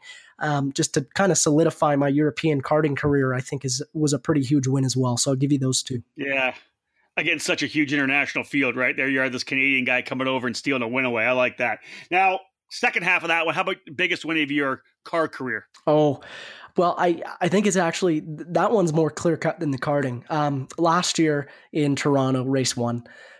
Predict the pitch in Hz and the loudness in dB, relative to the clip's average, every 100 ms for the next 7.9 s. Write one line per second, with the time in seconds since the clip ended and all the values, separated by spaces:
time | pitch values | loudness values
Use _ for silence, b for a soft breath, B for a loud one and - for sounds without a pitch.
0 | B 147 147 139 135 135 131 120 127 123 | B 2 4 2 -2 -4 -4 -2 -2 -2
1 | 123 120 120 - 131 131 131 139 - 135 | -2 0 -2 -4 -4 -2 0 0 0 -2
2 | - 127 120 - B B B 131 - 123 | 2 4 2 -2 B B B -2 0 -2
3 | 127 117 127 120 127 123 123 135 185 285 | -2 -2 -2 0 0 0 0 2 2 2
4 | 233 196 202 190 196 170 - 226 240 190 | 2 4 4 4 2 0 2 2 4 2
5 | 180 165 151 143 135 127 143 156 208 214 | 0 0 0 2 0 0 0 0 2 2
6 | 202 180 165 165 156 147 147 - 160 151 | 4 4 4 4 2 -2 -6 -4 -2 -2
7 | 147 143 143 147 135 135 131 131 | 0 -2 0 -2 0 0 0 -4